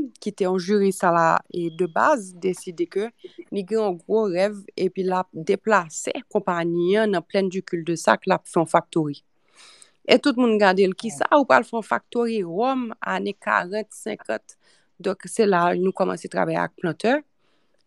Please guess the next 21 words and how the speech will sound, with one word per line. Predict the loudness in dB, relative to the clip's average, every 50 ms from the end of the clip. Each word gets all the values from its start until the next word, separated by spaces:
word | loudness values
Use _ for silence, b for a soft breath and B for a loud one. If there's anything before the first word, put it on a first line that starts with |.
| _ _ _
e | 6 8 8 8 8 6 4 0
nou | 0 -2 -2 0
deplase | 0 -2 -2 -2 -4 -6 -6 -6 -6 -4 -4 -2
nan | -2 -4 -4
sa | -2 -2 -2
k | -2 _ -2
rive, | -2 -2 -2 -2 -6 -8 -8 -8 -10
sa | -6 -4 -4 -2
k | 0 2 2
rele | 4 4 4 4 4
domèn | 2 4 4 4 4 4 4 2 2 2
de | 2 2
letwal. | 2 0 2 4 4 4 4 4 0
Se | -4 -6 -2
pou | -2 0 2
sa | 2 2 2
nou | 2 0 0
gen | 0 0 0
etwal | 0 0 0 0 2 2 2 2 0 -4
sou | -4 -4 -2 -2
logo | -2 -2 0 2 2 4